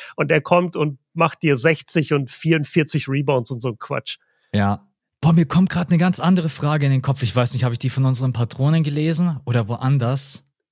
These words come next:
Speaker 2: Ich hau sie jetzt einfach raus.
Speaker 1: Ja.
Speaker 2: Und zwar, wenn du heute dich entscheiden könntest zwischen, äh, wie formul-, wie war die Frage genau? Du stirbst an dem Tag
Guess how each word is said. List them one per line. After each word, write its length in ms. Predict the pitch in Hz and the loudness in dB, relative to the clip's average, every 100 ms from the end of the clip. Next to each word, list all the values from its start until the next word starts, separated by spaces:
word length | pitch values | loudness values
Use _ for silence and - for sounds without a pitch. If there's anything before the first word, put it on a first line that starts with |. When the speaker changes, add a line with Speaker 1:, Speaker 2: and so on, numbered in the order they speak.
| _ | _
Speaker 2:
Ich 160 | 117 143 | 0 2
hau 120 | 156 | 2
sie 120 | 135 | 2
jetzt 180 | 120 - | -2 0
einfach 340 | 123 123 - | -2 -2 -2
raus. 440 | 113 110 - - _ _ _ | -2 0 -2 -6 _ _ _
Speaker 1:
Ja. 120 | 107 | -2
Speaker 2:
Und 80 | 123 | 2
zwar, 580 | 123 123 135 160 139 _ _ _ _ _ _ _ _ _ | 2 2 0 0 -4 _ _ _ _ _ _ _ _ _
wenn 160 | 123 143 | 0 2
du 140 | 151 | 2
heute 300 | 151 196 202 | 2 0 0
dich 140 | 165 151 | -2 -2
entscheiden 540 | 151 - 156 180 175 | 0 0 0 0 -2
könntest 640 | - 123 120 120 104 - | 0 0 0 0 -2 -2
zwischen, 440 | - 143 - 165 165 - _ _ _ _ _ _ _ _ _ _ - | -2 0 0 0 -2 -4 _ _ _ _ _ _ _ _ _ _ -8
äh, 140 | 127 131 117 113 | 0 2 2 -2
wie 60 | |
formul-, 360 | 101 113 113 104 | -4 -2 -2 -2
wie 160 | 127 135 | -2 -2
war 140 | 135 | 0
die 80 | 135 | -2
Frage 440 | - 120 123 117 | -4 -4 -4 -4
genau? 440 | 107 113 110 110 - _ _ _ _ _ _ _ - | -4 -2 -2 -4 -6 _ _ _ _ _ _ _ 2
Du 80 | |
stirbst 720 | 139 - - 233 185 - - 131 | 2 2 2 0 0 -4 -4 -4
an 240 | 120 110 | -2 0
dem 320 | 123 147 180 | 0 2 2
Tag 580 | - 135 131 170 - | 2 0 0 -4 -8